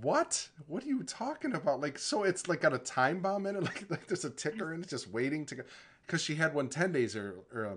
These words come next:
before and not eleven, then it didn't count. I don't even understand that math or how that works, but whatever. And I said, "No, it's from that shot." And there was a local girl here. I didn't even know this. I, when I was trying to figure out what was going on with my daughter, I popped up a video on YouTube,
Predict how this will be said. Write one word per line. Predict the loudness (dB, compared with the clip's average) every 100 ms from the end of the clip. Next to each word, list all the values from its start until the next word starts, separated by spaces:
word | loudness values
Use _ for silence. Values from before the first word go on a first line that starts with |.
| -6
before | -6 -4 -2 0
and | 2
not | 2
eleven, | 4 4 4 -2
then | -6 -8
it | -4
didn't | -4 -4
count. | -6 -6 -8 -14 -18 -20 -20 -20 -20 -20 -20 -6
I | 0
don't | 0
even | 2
understand | 0 -2 -4 -2 2 2
that | 0
math | 0 -2 -2
or | -2
how | 0 0
that | -2
works, | -6 -8 -8
but | -8
whatever. | 0 4 4 2 -8 -14 -16 0
And | 2
I |
said, | 2 0 -2
"No, | -2 -2 -4
it's | -8 -8 -8
from | -4 -2
that | -2 -2
shot." | -4 -2 -2 -4 -14 _ -20 -20 -16 -6
And | -4 -2
there | -2
was | -2 -4
a |
local | -2 -2 -2 -4 -4
girl | -2 -2
here. | -4 -2 -2 0
I | -2
didn't | -2 -4
even | -6 -6
know | -6 -6
this. | -8 -4
I, | -4 -4 -8
when | -4
I | -4
was | -4 -8
trying | -6 -4
to | -2
figure | -2 -2
out | -2
what | -4
was | -10 -10
going | -8 -8
on | -8
with | -8
my | -8
daughter, | -4 -2 -2 -6 -12 -20 -20 _ -6
I | -4
popped | 0 0 -2
up | -6
a | -4
video | -2 0
on | -2
YouTube, | -4 -6 -4 -4 -6